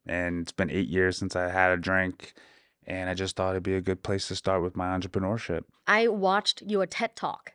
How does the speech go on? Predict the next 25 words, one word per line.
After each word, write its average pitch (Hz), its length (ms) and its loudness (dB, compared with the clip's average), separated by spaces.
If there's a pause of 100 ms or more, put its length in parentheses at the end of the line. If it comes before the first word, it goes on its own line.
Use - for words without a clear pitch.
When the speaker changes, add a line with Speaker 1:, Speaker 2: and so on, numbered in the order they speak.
Speaker 2:
and 220 200 0
you 220 200 2
had 208 180 0
shared 190 480 2
a 202 80 2
lot 180 240 2
about 165 480 0
your 170 360 -2
history, 185 840 -2
um, 160 320 -4
growing 170 440 0
up 170 240 0
as 170 180 0
an 175 80 -2
adopted 156 680 -2
child 156 600 -4 (340)
in, 175 300 -2 (240)
you 190 160 -4
know, 165 140 -2
a 156 80 -4
white 170 320 0
family, 160 320 -4
a 156 60 -4
white 143 200 -6
town. 175 480 -4